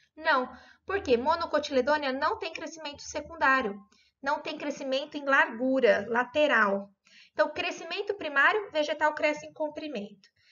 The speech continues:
Crescimento secundário, o vegetal cresce em largura. Isso é importante.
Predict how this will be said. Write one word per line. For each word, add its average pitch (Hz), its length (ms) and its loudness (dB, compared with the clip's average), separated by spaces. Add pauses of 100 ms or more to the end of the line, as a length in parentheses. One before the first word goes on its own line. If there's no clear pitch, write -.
(180)
Crescimento 294 720 0
secundário, 302 840 2 (400)
o 294 100 -4
vegetal 285 500 2
cresce 269 360 2
em 294 140 -4 (200)
largura. 247 720 0 (120)
Isso 254 200 -8
é 240 40 -6
importante. - 800 -6